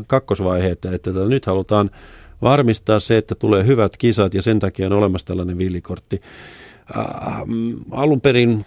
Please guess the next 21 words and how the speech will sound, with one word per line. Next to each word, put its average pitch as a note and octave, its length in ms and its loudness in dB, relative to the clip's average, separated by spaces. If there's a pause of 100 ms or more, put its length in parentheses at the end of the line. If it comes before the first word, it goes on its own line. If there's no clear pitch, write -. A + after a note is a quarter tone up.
kun G#2+ 160 2
tää, G#2 400 0
tää A2 180 2
villikortti G#2 520 0
nousi, G2+ 360 0
nousi A2 240 0
esille, G#2+ 220 2
niin F#2+ 100 0
kyllä, G2 260 0 (120)
kyllä G#2 140 -4
tää G#2+ 100 -4
oli G#2+ 100 2 (160)
ainakin G#2+ 280 -2
meikäläisen G#2 460 0
äärimmäisen F#2+ 540 0
vastenmielinen, F2+ 560 -4
koska - 260 -6
mä, A#2 120 0
mullakin A#2+ 380 0
oli G2 100 0
vähän G2 140 0